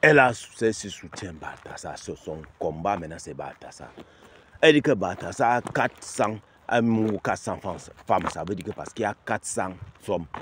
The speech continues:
qui n'arrivent pas à satisfaire leur go.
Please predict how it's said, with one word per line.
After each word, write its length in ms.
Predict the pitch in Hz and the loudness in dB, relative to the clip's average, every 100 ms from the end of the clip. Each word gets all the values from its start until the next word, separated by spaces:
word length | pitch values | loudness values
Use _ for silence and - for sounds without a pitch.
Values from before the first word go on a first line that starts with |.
| - | -10
qui 100 | - | -6
n'arrivent 400 | 104 78 78 104 | -6 -6 -4 -6
pas 200 | - 98 | -2 -4
à 60 | 80 | -4
satisfaire 840 | - 73 - 78 - - 92 85 | -8 -12 -12 -14 -10 -4 -2 -2
leur 380 | 85 87 87 85 - _ - | -2 0 2 0 -4 _ -16
go. 340 | 82 76 90 | -8 0 2